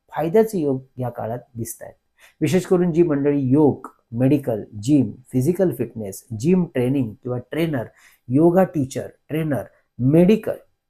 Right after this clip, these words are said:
मेडिकल रिप्रेझेंटेटिव्ह, मार्केटिंग, ॲडव्हर्टिजमेंट, त्याचप्रमाणे एचआर,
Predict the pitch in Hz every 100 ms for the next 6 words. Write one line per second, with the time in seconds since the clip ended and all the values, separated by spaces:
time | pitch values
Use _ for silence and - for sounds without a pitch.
0 | _ _ _ - 127 135 139 127 123 120
1 | 120 143 151 131 101 101 - _ - 107
2 | 117 - 160 127 92 - _ _ _ _
3 | _ _ - 120 147 202 196 233 135 110
4 | 87 - _ _ _ _ _ 117 120 -
5 | 120 127 120 127 - _ _ - 147 -
6 | - 127